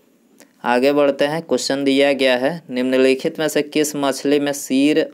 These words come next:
हड्डी, आँख या नाक मौजूद नहीं होते हैं? तो कौन सी मछली है जिसके, जिसके सिर, हड्डी, आँख, नाक जो है ये मौजूद नहीं होता है? तो जेलीफिश के अंदर,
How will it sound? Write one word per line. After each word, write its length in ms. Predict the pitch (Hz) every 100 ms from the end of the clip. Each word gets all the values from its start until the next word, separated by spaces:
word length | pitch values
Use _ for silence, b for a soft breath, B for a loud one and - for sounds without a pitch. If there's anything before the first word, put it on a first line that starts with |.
| -
हड्डी, 640 | 123 123 147 151 160 160 -
आँख 360 | 135 143 143
या 160 | 147 143
नाक 380 | 135 139 143 139
मौजूद 420 | 135 127 139 135
नहीं 340 | 127 127 135
होते 300 | 127 110 -
हैं? 200 | 110 120 _
तो 240 | 117 110 - - - - - _
कौन 220 | - 127 131
सी 140 | 139
मछली 400 | 135 131 135 139
है 140 | 151
जिसके, 460 | 170 127 - 127 - _ -
जिसके 380 | 123 123 - 127 123 - -
सिर, 580 | - - 127 139 151 156 B B B B B
हड्डी, 340 | 123 123 120 143
आँख, 300 | 131 135 139
नाक 260 | 131 131 -
जो 320 | - 120 127
है 140 | 127 135
ये 100 | 127
मौजूद 420 | 127 123 127 131
नहीं 240 | 131 131 135
होता 340 | 127 123 127
है? 240 | 131 185 202 b b b b b b b b _
तो 180 | 123 127
जेलीफिश 720 | 123 135 135 143 143 143 127
के 80 | -
अंदर, 360 | 117 107 101